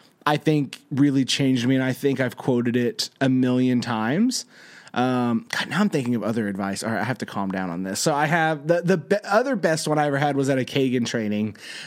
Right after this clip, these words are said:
where they said, "A child demonstrating a behavior, or a child exhib-, exhibiting a behavior is demonstrating a need." Um, and I think that is such a fundamental truth in education that also changes how you operate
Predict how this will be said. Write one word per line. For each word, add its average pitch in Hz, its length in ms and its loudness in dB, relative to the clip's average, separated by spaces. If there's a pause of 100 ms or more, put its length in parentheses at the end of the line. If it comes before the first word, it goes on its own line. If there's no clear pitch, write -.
where 127 280 2
they 127 220 0
said, 120 540 0
"A 139 100 0
child 147 440 2
demonstrating 135 800 2
a 127 100 0
behavior, 120 520 0
or 147 120 4
a 143 60 2
child 185 360 0
exhib-, 147 440 0
exhibiting 220 560 2
a 190 40 4
behavior 135 460 2
is 117 100 -2
demonstrating 120 540 0
a 117 40 4
need." 98 440 0 (480)
Um, 110 600 0
and 143 140 0
I 135 100 0
think 151 280 0
that 139 220 0
is 131 500 0
such - 260 -2
a 135 80 0
fundamental 147 1000 0 (340)
truth - 760 0 (320)
in 131 140 -2
education 113 800 -2
that 113 200 -2
also 143 440 0
changes 113 520 0
how 113 200 0
you 110 300 -2
operate 110 600 -4